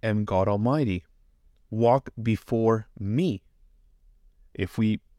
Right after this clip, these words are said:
go back to basic grammar that we learned in elementary, we know that the pronouns I and me refer to a single person.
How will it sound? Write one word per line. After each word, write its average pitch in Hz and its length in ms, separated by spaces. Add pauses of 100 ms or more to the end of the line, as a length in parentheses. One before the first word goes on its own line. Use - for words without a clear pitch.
go 95 180
back 113 240
to 107 140
basic 117 500
grammar 135 340
that 107 140
we 104 180
learned 104 220
in 98 160
elementary, 123 560
we 143 220
know 120 160
that 123 120
the 117 60
pronouns 104 600 (320)
I 107 400
and 113 200
me 185 300 (360)
refer 127 360
to 123 420
a 127 240
single 104 600 (120)
person. - 480